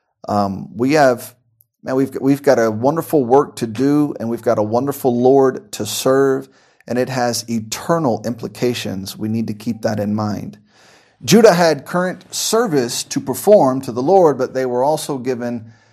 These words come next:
uh, perspective and expectation concerning the future. You and I have been given the same. And you can't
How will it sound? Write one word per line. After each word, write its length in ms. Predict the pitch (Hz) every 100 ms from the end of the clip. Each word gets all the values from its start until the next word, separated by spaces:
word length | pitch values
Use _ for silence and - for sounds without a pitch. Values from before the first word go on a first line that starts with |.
| _ _ -
uh, 240 | 104 104
perspective 1040 | - - 113 - - 165 165 175 165 151 - _ _
and 180 | - 123
expectation 1200 | 120 - - 107 - - 156 156 - 151 147 139
concerning 1080 | - 120 110 - 143 139 135 131 131 123 -
the 180 | - 113
future. 680 | 113 - 135 107 - - _ _
You 260 | - 131 190
and 80 | 175
I 140 | 170
have 100 | 160
been 140 | 151 139
given 240 | 147 143
the 80 | 135
same. 520 | - 143 110 107 - _ _ _ _ _ _ _ _ _
And 460 | - 123 120 110 - _ _ _ _ _ _
you 160 | 127 113
can't 560 | - 170 165 151 -